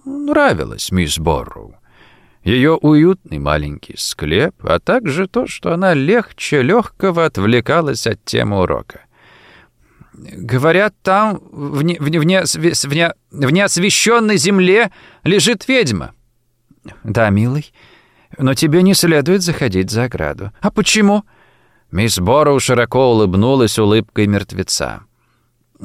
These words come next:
«Там люди не нашего круга». «Но тоже кладбище, верно? В смысле, м-, мне не запрещено там появляться, если я захочу». «И все же это не рекомендуется»,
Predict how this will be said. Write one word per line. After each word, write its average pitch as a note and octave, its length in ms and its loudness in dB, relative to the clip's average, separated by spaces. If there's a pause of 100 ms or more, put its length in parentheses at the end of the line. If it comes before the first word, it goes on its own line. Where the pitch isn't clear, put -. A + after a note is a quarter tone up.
(120)
«Там F3+ 500 2 (100)
люди E3+ 520 2
не E3+ 180 4
нашего D#3 600 0 (120)
круга». F2+ 800 -6 (840)
«Но F#2+ 280 -2
тоже C#3 260 0
кладбище, C#3+ 500 -2
верно? E3 360 0 (400)
В D#3 220 -4
смысле, E3+ 480 2
м-, E3 540 4
мне F3+ 260 4
не G#3 120 4
запрещено G#3 680 2
там C#3 200 0
появляться, F3 500 2
если F3+ 340 2
я F#3 160 2
захочу». F3 520 -4 (1300)
«И B2 180 -4
все A#2+ 260 0
же A2+ 140 0
это B2 140 -2
не A#2+ 120 -4
рекомендуется», A#2 920 -6